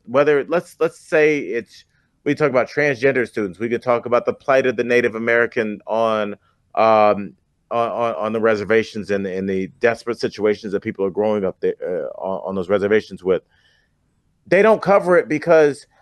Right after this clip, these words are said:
I guarantee you, if you got three martinis in the program directors, uh, at either one of those stations, they would turn to you and say, "Frank,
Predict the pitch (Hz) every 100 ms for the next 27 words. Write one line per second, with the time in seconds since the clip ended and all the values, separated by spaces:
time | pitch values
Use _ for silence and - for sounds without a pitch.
0 | - 151 139 170 180 147 170 160 127 117
1 | 113 127 143 135 139 156 143 135 - 143
2 | 135 117 104 - - 127 120 117 - 143
3 | 131 127 110 113 107 117 110 98 - _
4 | _ _ _ - 120 117 110 95 69 117
5 | 113 156 151 139 127 117 135 123 113 101
6 | - _ _ 127 139 135 139 139 135 127
7 | 135 120 - 143 135 123